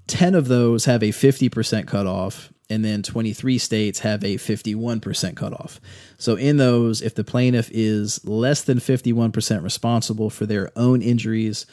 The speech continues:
they can proceed. But if it tips the scale, if they're fifty-one percent responsible, they get zero dollars at all.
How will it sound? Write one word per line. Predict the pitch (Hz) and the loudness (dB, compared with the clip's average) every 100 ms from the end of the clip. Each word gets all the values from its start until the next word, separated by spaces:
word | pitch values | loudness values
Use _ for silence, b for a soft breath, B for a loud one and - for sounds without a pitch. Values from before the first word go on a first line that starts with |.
| b b - | b b -4
they | 113 | -4
can | 113 107 | -2 -2
proceed. | 98 - 104 101 95 98 - - - | -2 0 0 2 0 -4 -10 -16 -8
But | 107 | -6
if | 107 | -4
it | 92 - | -6 -8
tips | - 156 - | 0 0 0
the | 117 | -2
scale, | - - 110 104 95 | -2 0 2 2 -2
if | - | -6
they're | 87 | -8
fifty-one | - 131 - 110 110 | -2 -2 0 0 0
percent | 104 104 101 | 0 -2 -4
responsible, | 85 - 104 101 - - - 131 | -6 -8 -8 -8 -8 -10 -10 -6
they | 107 | -6
get | 104 - | -4 -4
zero | 110 107 98 95 | -4 -2 -2 -4
dollars | 95 98 95 123 | -6 -8 -8 -8
at | - | -8
all. | - - | -8 -12